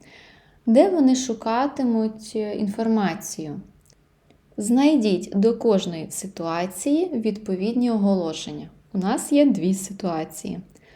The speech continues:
Erste Situation. Klasse acht A möchte eine Schiffreise auf dem Rhein machen. Восьмий А клас хоче зробити подорож на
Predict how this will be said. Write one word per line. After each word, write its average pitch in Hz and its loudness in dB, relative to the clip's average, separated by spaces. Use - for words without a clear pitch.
Erste 202 -2
Situation. 190 -6
Klasse 214 -2
acht - -6
A 202 -2
möchte 285 -2
eine 233 -2
Schiffreise 262 -2
auf 208 0
dem 196 0
Rhein 202 0
machen. 165 -10
Восьмий 202 -2
А 170 -8
клас 208 -4
хоче 208 -6
зробити 175 -8
подорож 165 -8
на 175 -8